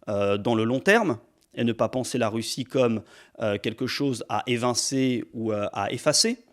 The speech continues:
Et c'était aussi le cas dans les grands conflits qu'a connus la Hongrie avec l'Union européenne en matière migratoire, euh, puisque la, la, l'ouverture des frontières, euh, de manière débridée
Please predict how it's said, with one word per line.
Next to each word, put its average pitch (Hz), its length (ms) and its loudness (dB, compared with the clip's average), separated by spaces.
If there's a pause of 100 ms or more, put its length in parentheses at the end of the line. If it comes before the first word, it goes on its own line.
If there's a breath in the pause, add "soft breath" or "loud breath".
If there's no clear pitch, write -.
(540 soft breath)
Et 147 120 6
c'était - 540 2
aussi 202 380 4
le 135 120 4
cas 220 400 4 (100)
dans 135 200 0
les 120 120 4
grands 110 220 2
conflits 151 560 -2
qu'a 95 140 -4
connus 123 320 0
la 104 100 -2
Hongrie 113 220 0
avec 107 180 -4
l'Union 104 180 -4
européenne 123 500 0
en 127 80 -6
matière 113 340 -2
migratoire, 120 600 2 (540 soft breath)
euh, 117 100 0
puisque - 400 -2 (480 loud breath)
la, 113 520 6
la, 110 200 2
l'ouverture 156 720 2
des 117 120 0
frontières, 135 680 2 (440 soft breath)
euh, 104 260 0
de 107 160 -2
manière 117 560 2
débridée 123 720 4